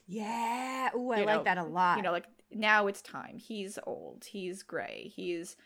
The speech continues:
Speaker 2: the old king. He, you know, he's not as hip with the kids as he used to be. He doesn't know the people in
Speaker 1: Mm-hmm.
Speaker 2: his council. People around him are
Speaker 1: <clears throat>
Speaker 2: dying.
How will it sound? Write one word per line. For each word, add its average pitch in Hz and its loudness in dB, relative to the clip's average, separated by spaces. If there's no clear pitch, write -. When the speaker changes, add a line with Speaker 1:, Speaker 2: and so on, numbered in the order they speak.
Speaker 2:
the 196 -4
old 170 -2
king. - -14
He, 180 -10
you 175 -8
know, 147 -10
he's 180 -12
not 170 -2
as - -6
hip 196 -8
with 196 -8
the 170 -8
kids 160 -4
as 165 -4
he 185 -8
used - -12
to - -14
be. - -18
He 160 -10
doesn't 165 -6
know 180 -2
the 180 -2
people 175 -2
in 175 -2
Speaker 1:
Mm-hmm. 180 -2
Speaker 2:
his 180 -8
council. 156 -8
People 240 0
around 233 0
him 185 -6
are 143 -6
Speaker 1:
<clears throat> - -2
Speaker 2:
dying. - -12